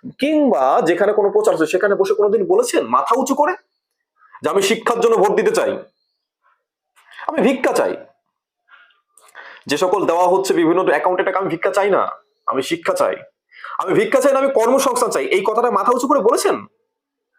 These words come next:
আপনি যে কোনো রাজনৈতিক দলের হতে পারেন। আর আপনার জন্য আরেকটা ভুল ধারণা বন্ধ করে দিই, আপনার একটা ভুল ধারণা আমি ঠিক করে দিই। যদি আপনাদের মনে হয় যে আমাদের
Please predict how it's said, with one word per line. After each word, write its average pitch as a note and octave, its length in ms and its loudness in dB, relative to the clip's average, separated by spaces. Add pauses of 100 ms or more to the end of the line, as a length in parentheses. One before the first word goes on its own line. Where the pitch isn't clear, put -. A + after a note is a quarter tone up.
আপনি C#3+ 120 0
যে C3 140 0
কোনো F3 160 2
রাজনৈতিক D3 380 0
দলের C#3 160 0
হতে C3 180 2
পারেন। G2+ 240 -2 (240)
আর C3+ 80 -2
আপনার G3 300 0
জন্য A#3+ 160 2
আরেকটা G3 240 -2
ভুল G3+ 200 2
ধারণা G#3 220 0
বন্ধ D#3 240 0
করে F#3 180 2
দিই, F#3 120 4
আপনার E3 240 2
একটা E3+ 160 -2
ভুল C#3+ 200 -2
ধারণা E3+ 220 2
আমি E3 80 -2
ঠিক C#3+ 200 -6
করে E3+ 160 2
দিই। C#3 240 2 (240)
যদি D#3 200 2
আপনাদের E3 380 2
মনে B2 360 2
হয় D3+ 360 0
যে A2+ 100 -2
আমাদের C#3+ 200 0